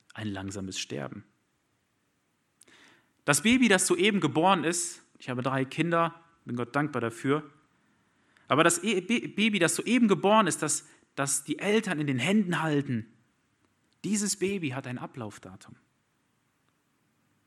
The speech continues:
Die Geburt ist der Beginn vom Tod. Und in jedem Baby steckt die Sünde und der Tod. Ich musste meinen Kindern nicht beibringen,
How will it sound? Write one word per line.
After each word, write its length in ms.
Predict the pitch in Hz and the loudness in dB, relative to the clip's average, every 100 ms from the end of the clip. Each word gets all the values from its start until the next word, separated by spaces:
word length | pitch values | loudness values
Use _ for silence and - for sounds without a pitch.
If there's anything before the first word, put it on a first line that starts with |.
| _ _ _ _ _ _ | _ _ _ _ _ _
Die 100 | 147 | 4
Geburt 500 | 147 170 262 277 - - - - - | 4 8 8 8 2 -12 -20 -12 -2
ist 220 | 147 - | 0 2
der 100 | 127 | 2
Beginn 680 | 123 117 175 214 147 104 - _ _ | 2 2 4 4 4 -2 -12 _ _
vom 420 | - - 98 101 | -14 -10 -10 -10
Tod. 420 | - 135 95 - _ _ _ _ _ _ _ _ _ _ _ _ _ - - - | -8 -6 -8 -16 _ _ _ _ _ _ _ _ _ _ _ _ _ -20 -16 -4
Und 100 | 127 | 0
in 140 | 127 | 0
jedem 440 | 123 196 233 226 | 0 0 4 4
Baby 520 | 180 143 143 151 156 - _ - | 4 4 4 0 -6 -16 _ -14
steckt 560 | - - 113 - - _ - | -10 -8 -10 -10 -20 _ -8
die 120 | 104 | -6
Sünde 560 | 98 113 143 147 156 147 _ | -2 0 2 0 -4 -8 _
und 180 | 123 110 | -14 -12
der 140 | 95 | -14
Tod. 380 | - 131 92 - _ _ _ _ _ _ _ _ _ _ _ | -8 -8 -8 -14 _ _ _ _ _ _ _ _ _ _ _
Ich 160 | - - | -14 -6
musste 280 | 131 - 131 | -4 -4 -2
meinen 240 | 123 123 | 0 -2
Kindern 480 | 131 127 120 117 - _ _ - | -2 0 0 0 -4 _ _ -2
nicht 420 | 127 147 - - | 0 0 -2 -4
beibringen, 640 | 123 131 131 120 117 104 | 2 2 2 2 0 0